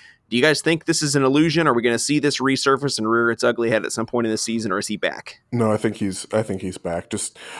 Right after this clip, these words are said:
Speaker 2: watching him kick all game long, uh, the ball, the ball was coming off of his foot really well. E-, early in the season,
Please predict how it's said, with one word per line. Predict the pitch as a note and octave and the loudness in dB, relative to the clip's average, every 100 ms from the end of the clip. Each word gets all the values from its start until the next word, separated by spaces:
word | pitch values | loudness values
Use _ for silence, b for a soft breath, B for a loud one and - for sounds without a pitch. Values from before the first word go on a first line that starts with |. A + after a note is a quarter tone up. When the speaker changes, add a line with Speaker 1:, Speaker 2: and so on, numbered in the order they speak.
| B | B
Speaker 2:
watching | - B2+ C3+ | 2 4 4
him | A#2 G#2 | 0 0
kick | A#2 G#2 | 0 2
all | G#2 G2+ | 2 2
game | G#2 G2+ | 0 0
long, | G#2+ G2+ A2 A2 - A2 | 0 0 -2 -6 -10 -4
uh, | G2 | -2
the | F#2 G2 | -2 2
ball, | A2 G#2+ G#2+ B B B | 4 6 4 B B B
the | - | 2
ball | C#3 C#3 | 4 4
was | C3+ | 2
coming | C3 A#2+ | 2 4
off | A2 A2+ | 2 2
of | A2 | -2
his | G#2+ | -2
foot | A2 - | 0 0
really | G2+ G2 | 0 0
well. | F#2 F2 F2 - | 0 -2 -4 -4
E-, | - | -2
early | G#2 A2+ A#2 | 0 2 2
in | A#2 | 0
the | A2 | -2
season, | - A2+ A2+ G#2 | -2 0 0 -2